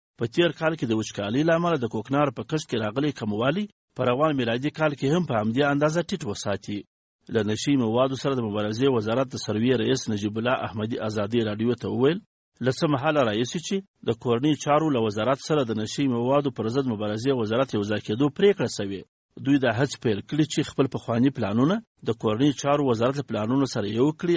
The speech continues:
او په ګډه د کوکنارو کښت د ډېرېدو مخه ونیسي. په دې اړه کارپوهان باور لري چې باید د کوکنارو کښت د مخنیوي لپاره د افغانستان زراعتي محصولاتو ته په هیواد کې دننه او د باندې بازار وموندل سي.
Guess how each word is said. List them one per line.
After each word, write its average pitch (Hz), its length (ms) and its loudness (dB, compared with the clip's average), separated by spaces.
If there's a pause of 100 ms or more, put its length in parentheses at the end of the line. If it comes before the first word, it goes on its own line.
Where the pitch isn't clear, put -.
او 117 120 -2
په 117 140 -2
ګډه 147 260 2
د 139 80 0
کوکنارو 123 460 -2
کښت - 280 -2
د 120 160 0
ډېرېدو 117 400 0
مخه 165 260 -4
ونیسي. 98 460 -6 (300)
په 156 80 2
دې 190 160 2
اړه 202 240 2
کارپوهان 147 560 0
باور 131 300 2
لري 185 200 4
چې 151 140 -4
باید 143 220 2
د 135 100 -4
کوکنارو 139 480 0
کښت 175 240 -4
د 113 140 -2
مخنیوي 170 320 -2
لپاره 104 400 0 (240)
د - 80 -6
افغانستان 117 540 0
زراعتي 113 400 -2
محصولاتو 127 580 -2
ته 160 160 -2
په 117 100 -6
هیواد 113 360 0
کې 120 120 -4
دننه 123 340 0
او 107 140 -2
د 104 120 -6
باندې 139 400 -2
بازار 160 320 2
وموندل 104 440 -4
سي. 98 220 -12